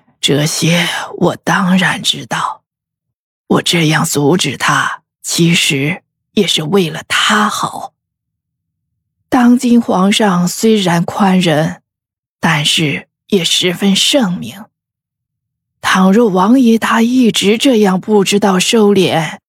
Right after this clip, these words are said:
早晚也会害人害己的。”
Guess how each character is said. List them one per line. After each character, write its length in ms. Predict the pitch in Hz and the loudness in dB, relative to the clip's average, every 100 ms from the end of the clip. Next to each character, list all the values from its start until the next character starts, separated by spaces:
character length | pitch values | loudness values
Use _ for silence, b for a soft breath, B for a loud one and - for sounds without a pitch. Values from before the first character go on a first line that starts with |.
| _ _ - | _ _ -14
早 340 | - 151 156 | -4 -2 2
晚 380 | 180 170 165 170 | 2 2 0 0
也 180 | 165 - | 0 -2
会 400 | - 160 175 - | -4 -4 -4 -12
害 380 | - - 185 165 | -6 -2 -2 -4
人 320 | 160 135 165 | -6 -4 -4
害 340 | - 190 190 | -4 -6 -6
己 320 | - - 165 - 196 | -10 -12 -12 -12 -12
的。” 220 | 156 - | -10 -12